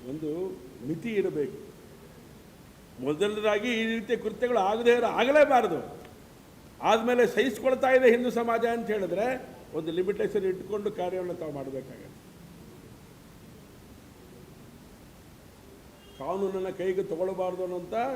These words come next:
ಹಿಂದೂ ಸಮಾಜ ಒಂದು ದೊಡ್ಡ ನಿಲುವು, ದೊಡ್ಡ ನಿಲುವು ಇದು. ಸಂಸ್ಕಾರದಲ್ಲಿ ಬಂದಿರುವಂಥ ಒಂದು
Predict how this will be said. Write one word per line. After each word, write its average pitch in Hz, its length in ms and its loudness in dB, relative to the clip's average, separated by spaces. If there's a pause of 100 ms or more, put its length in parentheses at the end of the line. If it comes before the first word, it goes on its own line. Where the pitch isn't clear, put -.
ಹಿಂದೂ 190 240 0
ಸಮಾಜ 190 380 -2
ಒಂದು 190 260 -2
ದೊಡ್ಡ 175 220 -6
ನಿಲುವು, 214 440 4 (2500)
ದೊಡ್ಡ 165 240 0
ನಿಲುವು 214 360 4
ಇದು. 208 200 2 (2000)
ಸಂಸ್ಕಾರದಲ್ಲಿ 247 640 4
ಬಂದಿರುವಂಥ 240 500 2
ಒಂದು 240 260 2